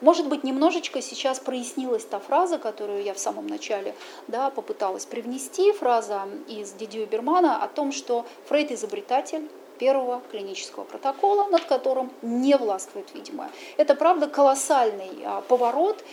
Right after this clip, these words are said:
в котором, а, в котором тело начинает говорить, говорить. И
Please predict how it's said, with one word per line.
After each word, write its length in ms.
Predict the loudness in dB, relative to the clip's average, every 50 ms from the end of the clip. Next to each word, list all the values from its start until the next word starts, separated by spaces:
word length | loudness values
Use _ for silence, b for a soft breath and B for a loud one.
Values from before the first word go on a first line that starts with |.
| B B B B
в 80 | 2
котором, 520 | 4 4 4 6 6 4 6 4 2 0 -2 -2
а, 340 | 0 0 2 2 0 0 -4 -6 -12 -20 -20 -20 -20 -18
в 100 | -4 0
котором 540 | 2 2 2 4 4 6 6 6 4 0 -2 -10 -10
тело 420 | -6 -2 0 2 4 4 4 4 2
начинает 560 | 2 0 0 -2 -4 -2 -2 -2 -2 -2 0
говорить, 560 | 2 2 4 4 4 2 0 -6 -10 -14 -16 -16 -20 -20 -20 -20 B B B B B -8
говорить. 500 | -4 -4 -2 -2 -4 -4 -8 -10 -14 -18 -20 B B B B B B B B B B B B B B B 4
И 440 | 8 8 10 10 10 8 8 6